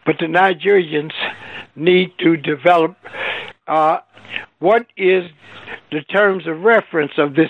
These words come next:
national bank. 'Cause Nigerians have some problems in terms of how they have used their all wealth. Uh, they have been kind of kleptocratic, to put it mildly,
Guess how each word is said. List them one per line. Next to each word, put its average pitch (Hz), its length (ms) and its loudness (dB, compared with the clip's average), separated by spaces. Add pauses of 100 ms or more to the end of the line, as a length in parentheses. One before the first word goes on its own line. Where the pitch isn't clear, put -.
national 156 500 -2
bank. 143 340 2 (840)
'Cause 147 120 -2
Nigerians 170 760 0
have 151 320 0
some 151 180 -2
problems 151 560 0 (760)
in 143 160 -4
terms 165 480 0 (160)
of 147 160 0
how 160 300 2
they 151 440 0 (320)
have 143 220 -2
used 156 500 2
their 147 300 2 (100)
all 147 400 2
wealth. 175 320 0 (1300)
Uh, 147 180 -2
they 165 200 4
have 147 240 -2
been 135 420 2 (800)
kind 151 340 0
of 131 140 -8
kleptocratic, 143 920 -2
to - 80 -8
put 139 240 -2
it 120 80 -6
mildly, 139 580 -2